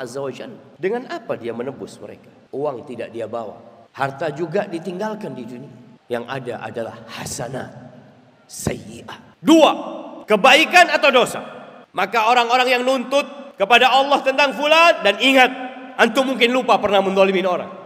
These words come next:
Dulu, iya, tapi orang itu kelak pada hari kiamat akan cari antum.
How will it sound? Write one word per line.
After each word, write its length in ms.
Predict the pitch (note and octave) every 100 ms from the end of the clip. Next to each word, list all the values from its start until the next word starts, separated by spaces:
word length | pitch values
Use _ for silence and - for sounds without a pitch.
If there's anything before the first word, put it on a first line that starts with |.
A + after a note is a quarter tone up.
| -
Dulu, 640 | - E4 F4+ F4+ F#4+ E4 A#3
iya, 480 | A#3+ A#3+ G#3 D#3+ F#3+
tapi 160 | F#3+
orang 320 | G#3 G#3+ G#3 G#3+
itu 320 | A3+ C4+ D4+ G3 -
kelak 240 | G3+ G#3+
pada 160 | G3 G3
hari 160 | F#3+ G3
kiamat 240 | G#3+ G3
akan 160 | F#3+ G3
cari 240 | F#3 E3+
antum. 240 | D#3+ -